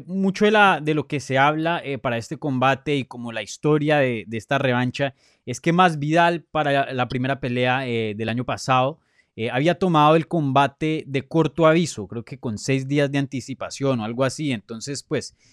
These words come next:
él estaba diciendo, pues, imagínense, yo fui a distancia con el campeón, apenas con seis días, imagínense lo que yo puedo hacer, eh, con un campamento completo. Eh, ahora que Masvidal tiene un campamento, pues, obviamente, eh, eh,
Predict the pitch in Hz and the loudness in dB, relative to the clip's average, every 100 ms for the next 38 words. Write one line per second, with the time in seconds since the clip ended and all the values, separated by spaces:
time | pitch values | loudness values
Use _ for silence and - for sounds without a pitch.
0 | _ 123 135 160 156 135 139 139 143 143 | _ -8 -4 0 2 2 -2 -2 -2 -4
1 | 120 107 127 135 143 185 143 135 151 165 | -6 -14 -8 -2 0 0 0 -2 0 0
2 | 165 - 180 151 160 165 156 135 139 - | 0 -2 -4 -4 -6 -6 -8 -6 -6 -2
3 | 123 160 175 143 127 139 131 147 120 123 | -2 0 -2 -4 -4 -6 -8 -16 -12 -12
4 | 127 151 165 160 - _ _ _ 127 139 | -6 -4 -2 -2 -4 _ _ _ -2 0
5 | 147 165 160 170 165 135 127 120 151 147 | 0 0 -2 -4 -4 -4 -6 -4 -2 0
6 | 131 - 139 127 - _ _ - 131 135 | -2 -2 -4 -4 -12 _ _ -8 -4 -4
7 | 127 135 139 135 151 143 135 117 113 113 | -4 -4 -4 -2 -2 0 0 0 -2 -4
8 | 151 156 - 127 101 135 156 - 95 _ | -4 -4 -4 -6 -4 -2 -2 -4 -16 _
9 | _ _ 117 123 135 165 220 240 233 214 | _ _ -6 -2 4 4 4 2 0 -2
10 | 170 156 151 151 180 180 - 185 151 143 | -2 2 2 2 0 -2 0 -2 0 0
11 | 127 123 156 151 131 139 117 - 127 135 | 0 0 0 0 0 -2 -4 -6 -4 -4
12 | 139 131 135 131 123 107 104 101 98 95 | -4 -4 -2 -2 -2 -6 -6 -8 -10 -14
13 | 92 98 98 95 | -16 -16 -14 -14